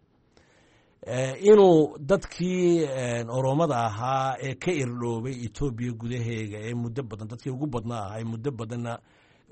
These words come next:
ka joogay dibadda, eh, wadnaha quwadda iyo powerka dowladeed ee Addis Ababa, iyaguna inay soo galeen, eh, waa, waa guul weyn bay aniga ila tahay, eh,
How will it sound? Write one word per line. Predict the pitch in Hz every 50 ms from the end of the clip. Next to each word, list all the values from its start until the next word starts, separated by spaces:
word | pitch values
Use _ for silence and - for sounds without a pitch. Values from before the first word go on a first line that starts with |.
| - - -
ka | - 175 175
joogay | 135 117 143 131 127 135 139
dibadda, | 120 104 123 120 135 135 110 110 101 - _ _ _ _ _ _ _ _ _ _ _ _ _ _ _ _ _ _ _ _ -
eh, | 110 101 98 98 92 101 - _ _ _ _ _ - -
wadnaha | 120 131 127 151 190 180 117 104 104 95 - _ _ _ _ _ _ _ _ _ _ _ _ _ _ - 110
quwadda | 113 127 139 143 160 151 117 104 120 110 101 - _ -
iyo | 110 113 117 110
powerka | - - - 151 151 139 120 107 - 127
dowladeed | 110 98 110 107 107 107 104 113 127 123 120
ee | 113
Addis | 104 104 95 98 - - 117
Ababa, | 92 90 87 - _ _ _ _ _ _ _ -
iyaguna | 131 139 147 131 135 135 127
inay | 131 135 123 107
soo | - - - 120 139 -
galeen, | 135 107 117 113 110 107 98 90 85 - _ _ _ _ _ _ _ _ _ -
eh, | - 113 113 110 107 104 98 101
waa, | 92 110 117 117 113 104 98 92 90 113
waa | 110 110 110 107 104 101
guul | 107 107 113 139 156 156 139
weyn | 123 113 104
bay | 95 101 101 -
aniga | 98 107 113 110 104 104 98
ila | - 120 107 107 117 117
tahay, | - - 113 95 113 139 175 185 170 _ _ _ -
eh, | -